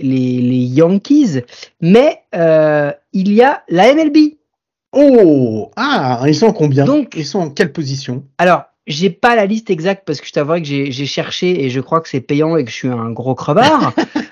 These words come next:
Speaker 1: Euh,
Speaker 2: Ouais, ouais,
Speaker 1: non, non,
Speaker 2: ouais.
Speaker 1: mais je crois que la liste, la liste complète, en fait, elle sort le trois juillet, en vrai.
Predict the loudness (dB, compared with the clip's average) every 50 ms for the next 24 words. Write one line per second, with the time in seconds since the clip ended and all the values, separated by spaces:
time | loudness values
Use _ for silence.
0 | -4 0 2 4 4 4 4 4 2 2 2 2 0 0 0 0 -2 -4 -6 -10
1 | -12 -12 -12 _ -14 -16 -16 _ _ -18 -18 _ _ -20 -20 _ -20 -20 -20 _
2 | _ -20 -20 -20 -20 -20 _ _ _ _ _ _ _ -8 -8 -8 -8 -10 _ _
3 | -20 -18 -18 -20 -20 _ _ _ -6 -4 -2 -2 0 0 2 4 4 4 4 2
4 | 2 0 0 2 2 2 2 0 -2 -4 -2 -2 0 0 -2 -4 -6 -6 -4 -4
5 | -4 -4 -4 -4 -6 -6 -6 -6 -6 -6 -4 -4 -4 -4 -4 -6 -4 -2 -2 -2
6 | -2 -4 -6 -4 -2 -2 0 -2 -4 -6 -6 -6 -6 -6